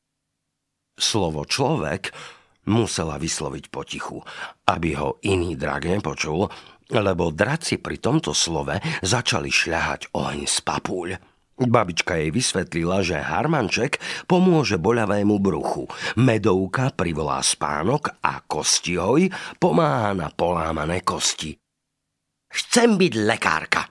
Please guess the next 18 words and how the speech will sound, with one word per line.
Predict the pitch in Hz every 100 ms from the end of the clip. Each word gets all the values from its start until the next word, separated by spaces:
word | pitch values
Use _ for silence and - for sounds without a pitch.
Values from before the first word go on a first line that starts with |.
| _ _ _ _
povedala | 110 95 80 71 69
jedného | 92 87 87 80 73
dňa | 78
otcovi | - 117 - 165 170 170 190 -
a | - 110
ten | 147 165
od | 165 180 202
zlosti | 165 208 185 - 143
vypustil | 135 165 208 185 - 135 127
zo | 139
seba | 143 131 120 92
čierny | 135 147 139 131 117
dym, | 98 107 123
ktorý | - 127 104 92
naplnil | 92 113 - 117 101 92 78
celú | - 95 87 85
miestnosť. | 80 73 78 - 110 110 - - - -
Vytekal | 127 190 185 143 123 107